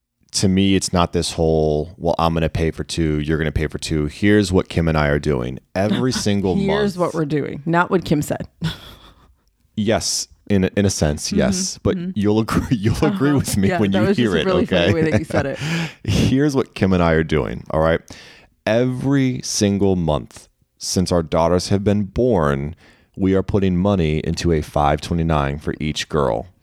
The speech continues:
Speaker 2: Correct.
Speaker 1: All right. And we've also found free money through Maryland,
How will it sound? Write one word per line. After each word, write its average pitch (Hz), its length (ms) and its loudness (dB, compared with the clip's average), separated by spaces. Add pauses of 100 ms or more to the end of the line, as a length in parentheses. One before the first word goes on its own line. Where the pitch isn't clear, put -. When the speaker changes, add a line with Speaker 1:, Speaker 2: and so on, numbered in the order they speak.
(160)
Speaker 2:
Correct. 151 200 -4
Speaker 1:
All 76 60 0
right. 76 260 2
And 82 100 0
we've 82 140 2
also 85 340 2
found 80 600 2
free 87 300 0
money 80 320 2
through 82 180 -4
Maryland, 73 720 -2